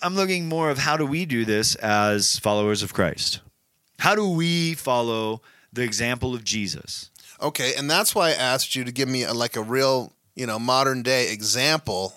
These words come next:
Speaker 2: of some hypothetical.
Speaker 1: Modern day, not out of the Bible.
Speaker 2: Right. Like,
Speaker 1: Okay.
Speaker 2: to, like,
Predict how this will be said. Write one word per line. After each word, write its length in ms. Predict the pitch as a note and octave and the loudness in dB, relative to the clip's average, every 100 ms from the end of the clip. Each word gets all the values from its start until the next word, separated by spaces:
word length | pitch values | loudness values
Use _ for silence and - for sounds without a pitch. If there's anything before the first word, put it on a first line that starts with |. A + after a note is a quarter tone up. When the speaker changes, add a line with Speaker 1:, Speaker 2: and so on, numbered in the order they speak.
| - G#2 | -12 -4
Speaker 2:
of 100 | - | -2
some 180 | A#2 G#2+ | -2 -2
hypothetical. 680 | B2 - A2 F#2+ - - _ _ _ _ _ _ _ _ _ _ - - - _ _ A2 | -6 -4 -4 -4 -8 -14 _ _ _ _ _ _ _ _ _ _ -20 -20 -20 _ _ -4
Speaker 1:
Modern 380 | A#2+ C#3 A#2+ F#2+ | 0 2 2 -2
day, 140 | D#2+ | -2
not 280 | F#2 A2+ - | 0 0 2
out 160 | G#2 A2+ | 2 2
of 120 | G2+ | 0
the 60 | F#2 | -4
Bible. 380 | E2+ D2+ - - _ _ _ D#3 | -4 -8 -16 -20 _ _ _ 2
Speaker 2:
Right. 400 | D#3 G2+ - - - | 2 2 -4 -8 0
Like, 220 | C3+ D3 | 2 4
Speaker 1:
Okay. 100 | B2 | 4
Speaker 2:
to, 140 | F3+ E3+ E3 | 4 4 2
like, 200 | D#3+ | 0